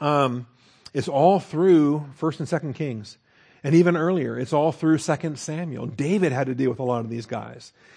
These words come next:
Ben-Hadad, and a lot of these kings. Uh, David had to deal with these kings. The Aramean city-states became a, uh, became an issue there, particularly to David's north. All right, and, um, so a lot of these city-states, uh, and the Arameans that he was at war with,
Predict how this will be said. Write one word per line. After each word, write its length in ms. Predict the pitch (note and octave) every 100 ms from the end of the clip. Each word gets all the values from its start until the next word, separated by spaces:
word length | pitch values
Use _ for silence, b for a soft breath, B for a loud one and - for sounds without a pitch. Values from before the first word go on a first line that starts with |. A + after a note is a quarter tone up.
| b
Ben-Hadad, 800 | B2+ C#3 E3 C#3+ D3+ C3+ B2+ A#2
and 180 | B2 A#2+
a 100 | C#3
lot 180 | B2+ C#3
of 60 |
these 140 | C#3 -
kings. 640 | - E3 E3+ C#3 A#2 - B B B B -
Uh, 420 | D3 C#3 B2+ B2+
David 320 | A2+ D3 D#3
had 160 | C3 D#3
to 80 | D3
deal 220 | C#3+ E3+
with 140 | A#2+
these 160 | B2+ A#2
kings. 340 | - A#2+ A#2
The 180 | C3+ C3
Aramean 560 | C#3+ F#3 F3+ F3+ F3 D3
city-states 680 | E3+ F3 F3 - B2+ A#2 -
became 460 | C#3+ - D3+ D3
a, 160 | C3+ A#2+ B B -
uh, 180 | C3+ B2
became 320 | B2 - C#3+
an 100 | C#3
issue 300 | D#3+ - D3
there, 220 | C3 C3+
particularly 580 | C#3 C3+ D3+ F3 E3 D#3
to 120 | -
David's 400 | B2+ C#3+ C#3 B2
north. 580 | B2 B2 D3 A2+ - _ _ _ _ -
All 100 | A2+
right, 460 | A2+ A2+ B2 D#3 B B B B
and, 540 | C#3 C#3+ C#3 C3+ C3 C3
um, 560 | C#3 B2+ A#2+ B2 C3
so 240 | A#2 D3 C3+
a 20 |
lot 200 | C#3 E3
of 40 |
these 140 | E3 C#3+
city-states, 720 | E3 E3 D3+ D3 C3+ C3 -
uh, 40 |
and 280 | B2 B2+ B2
the 40 |
Arameans 500 | C3+ C#3+ C#3+ C#3+ D3
that 80 | C3
he 40 | C3
was 160 | B2+
at 120 | C3+
war 280 | B2+ C#3 C#3+
with, 320 | C#3+ C#3+ C#3